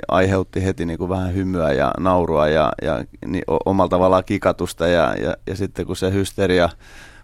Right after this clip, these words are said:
muotoutui satoihin naisiin, sieltä tuli sitten kovasti myös ääntä. Että, et ehkä se tavallaan oli sellainen uuden tutustuminen myös meille itsellemme, jotka lähdettiin sitä rakentamaan, mutta myös niinku naisille. Elikkä se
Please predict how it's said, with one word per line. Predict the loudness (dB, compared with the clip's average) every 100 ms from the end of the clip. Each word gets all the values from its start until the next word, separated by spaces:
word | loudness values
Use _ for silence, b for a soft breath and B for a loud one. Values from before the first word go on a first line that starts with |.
| -6
muotoutui | -2 2 0 0
satoihin | 0 0 2 0 2
naisiin, | 2 0 -2 -2
sieltä | -4 -4
tuli | -6 -6
sitten | -8 -4
kovasti | -2 0 -2 -4
myös | -6 -2
ääntä. | 0 0 -2 -4 -6
Että, | -4 -8 -8 B B B B
et | 0
ehkä | 2 0
se | 2
tavallaan | 2 4 6 6
oli | 4 2
sellainen | 2 2 2 0 -2 B B B B B -20 B B 0
uuden | 2 2 2
tutustuminen | 0 -2 -4 -2 0 2 2
myös | 2 0 -2
meille | -2 0 2
itsellemme, | 0 0 0 0 0 0 -2
jotka | -6 -2
lähdettiin | -2 -2 -4
sitä | -4 0
rakentamaan, | 0 0 -4 -2 0 0 0
mutta | -2 -6 -4 -4
myös | -4 -6
niinku | -6 -6 -6 -8 B B B B
naisille. | 0 2 2 0 2
Elikkä | 0 -2
se | 0 0